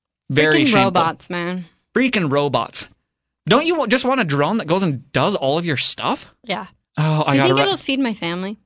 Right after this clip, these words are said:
Speaker 1: Y-, oh, absolutely.
Speaker 2: That's
Speaker 1: It'll be like a bird. It'll chew up the food and spit it into your kids'
Speaker 2: That's
Speaker 1: mouths.
Speaker 2: awesome. That would be perfect.
Speaker 1: Why do you not want that?
Speaker 2: What are we talking about?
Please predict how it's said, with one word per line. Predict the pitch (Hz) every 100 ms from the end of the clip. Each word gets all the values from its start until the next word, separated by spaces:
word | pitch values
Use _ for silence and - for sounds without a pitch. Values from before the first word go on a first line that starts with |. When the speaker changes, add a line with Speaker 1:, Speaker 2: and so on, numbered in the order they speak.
| _ _
Speaker 1:
Y-, | - -
oh, | 135 -
absolutely. | 139 - 120 196 - 165 _ _ _
Speaker 2:
That's | -
Speaker 1:
It'll | 165 190
be | 214
like | 226
a | 131
bird. | 123 175 131
It'll | 131
chew | 131 165
up |
the | 135
food | - 151
and | 135
spit | - 139
it |
into | 139 135
your |
kids' | 123 143
Speaker 2:
That's | 123
Speaker 1:
mouths. | 127 160 -
Speaker 2:
awesome. | 220 202 - 185 180 - _ _
That | 226
would | 220 220
be | 214
perfect. | - 185 - - - - - _ _
Speaker 1:
Why | 151
do | 165
you |
not | 135 135
want | 131 -
that? | - - -
Speaker 2:
What | 240
are | 269
we | 311
talking | 285 254 247
about? | 233 208